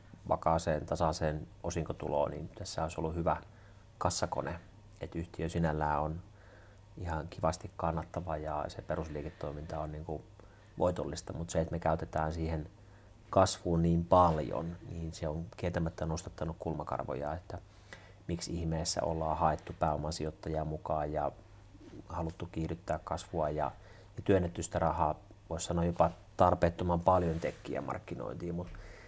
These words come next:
mut rohkeus meille arvona on sellainen, että, että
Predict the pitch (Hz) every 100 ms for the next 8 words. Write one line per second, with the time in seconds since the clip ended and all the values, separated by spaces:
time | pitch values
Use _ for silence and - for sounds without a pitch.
0 | - - - 104 110 110 - 107 95 110
1 | 107 101 98 - - - - - - -
2 | - - - - - 104 104 98 95 90
3 | 85 87 95 90 87 82 82 - - -
4 | - 92 87 82